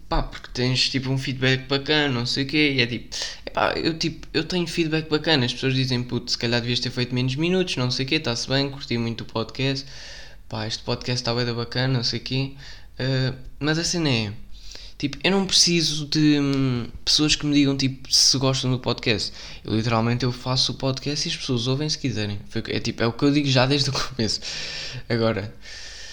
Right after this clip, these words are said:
tipo, se eu não tô mesmo a curtir de fazer o podcast, tipo, porque aquilo era, eu sentia que aquilo era uma necessidade, percebem? Tipo, eu tinha uma necessidade,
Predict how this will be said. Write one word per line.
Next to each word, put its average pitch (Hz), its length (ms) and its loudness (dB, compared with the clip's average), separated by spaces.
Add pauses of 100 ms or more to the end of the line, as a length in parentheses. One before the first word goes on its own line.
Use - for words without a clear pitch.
(180)
tipo, - 320 -6
se - 220 6
eu 196 60 4
não 202 120 4
tô 156 220 4
mesmo 127 220 4
a - 20 2
curtir - 320 -4
de 123 100 0
fazer 123 340 0
o - 20 -6
podcast, 120 560 -2
tipo, - 140 -8
porque - 180 -2
aquilo 160 260 0
era, 120 320 4
eu 156 80 2
sentia 170 380 4
que 160 80 -6
aquilo 156 180 -2
era 147 160 2
uma 143 180 0
necessidade, 135 840 2
percebem? 104 420 -2
Tipo, - 220 -8
eu 131 60 0
tinha 147 240 0
uma 151 120 4
necessidade, 143 920 0